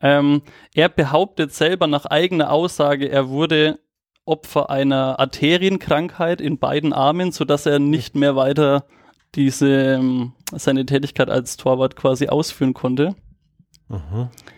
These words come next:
Speaker 1: Ist seine offizielle Aussage, seine eigene.
Speaker 2: Aber man würde jetzt annehmen, dass so die, die uefa zum Beispiel so als moralisch integeres Unternehmen, dass die jetzt sich diesem
Speaker 1: Für was
Speaker 2: Fall
Speaker 1: sie ja bekannt sind.
Speaker 2: Ja, dass die sich diesem Fall irgendwie annehmen und sagen, hier,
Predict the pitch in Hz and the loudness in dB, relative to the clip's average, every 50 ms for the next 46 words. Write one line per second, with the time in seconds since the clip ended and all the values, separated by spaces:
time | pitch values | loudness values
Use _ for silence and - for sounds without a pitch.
0 | _ - - _ _ _ _ _ - 156 - - - 135 135 139 143 143 143 127 | _ -20 -20 _ _ _ _ _ -6 -4 -2 0 0 2 2 2 0 0 0 -2
1 | 143 131 - - 123 127 143 139 139 - - 123 127 131 151 135 - 127 131 127 | -4 -4 -4 -4 -6 -6 -6 -8 -10 -12 -10 -10 -10 -12 -12 -10 -6 -4 -4 -4
2 | 127 127 123 123 120 139 139 - - 117 123 123 120 117 107 120 151 233 233 196 | -4 -6 -6 -8 -8 -10 -8 -4 0 0 2 4 2 2 2 0 0 0 0 0
3 | 117 - 117 113 110 120 123 120 107 104 98 92 90 - 110 110 - - 123 117 | -2 -2 -4 -2 0 0 2 2 0 0 -2 -4 -4 -2 -4 -4 -4 -2 -2 0
4 | 107 104 107 104 107 104 98 107 - - - 104 113 113 104 101 - - 135 165 | 0 0 -2 -4 -4 -6 -6 -6 -8 -10 -8 -8 -6 -6 -6 -6 -2 -2 -2 0
5 | - - 185 180 - 170 151 135 139 131 127 - - 135 120 117 107 117 117 98 | 0 0 0 0 0 0 0 2 2 2 0 0 0 0 0 0 0 -2 -2 -2
6 | 98 - - 110 104 95 95 98 117 131 139 123 - 120 107 - 120 120 123 135 | -2 -2 -4 -4 -4 -2 0 0 2 2 0 -2 -2 -4 -4 -2 -2 0 0 0
7 | 117 117 107 127 117 110 107 98 98 101 117 135 151 147 143 135 117 107 - - | 0 -2 -2 -2 -2 -2 -2 -2 -2 -2 -2 -2 -2 -2 -4 -4 -6 -6 -6 -6
8 | 113 110 117 110 - - - 113 - - - 120 107 113 135 127 143 113 120 127 | -4 -4 -4 -4 -4 -8 -10 -10 -10 -10 -10 -8 -4 -2 0 2 4 4 4 4
9 | 139 143 143 135 - 131 135 135 - - 117 117 117 110 117 139 135 127 110 - | 4 2 2 0 2 2 0 0 0 -2 -2 0 2 4 4 2 2 0 -4 -6
10 | - 127 123 - 160 - - 135 127 131 - - 120 127 147 151 131 131 139 131 | -6 -8 -6 -6 -6 -6 -4 -4 -4 -2 -2 0 2 2 2 2 0 0 2 2
11 | 147 180 190 151 120 113 101 98 104 107 110 107 104 110 107 104 107 110 110 107 | 2 2 2 2 2 2 0 -2 -4 -4 -4 -4 -2 0 0 0 0 0 0 0
12 | 110 117 113 110 107 107 - | 0 2 2 2 0 -2 -4